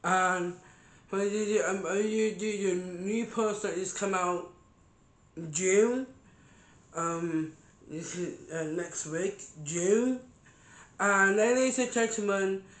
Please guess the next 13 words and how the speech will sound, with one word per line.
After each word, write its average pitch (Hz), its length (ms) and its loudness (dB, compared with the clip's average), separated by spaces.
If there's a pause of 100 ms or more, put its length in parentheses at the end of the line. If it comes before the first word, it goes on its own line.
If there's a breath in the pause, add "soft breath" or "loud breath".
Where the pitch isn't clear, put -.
(320 loud breath)
um, 185 220 2
um, 190 320 2
um, 180 240 0
we 180 140 -2
got 190 240 2
good 247 240 0
news. 175 640 2 (1160 loud breath)
I'm, 196 300 2
I'm 233 460 2
making 233 400 2
a 180 100 2
new 220 400 2
album 180 680 2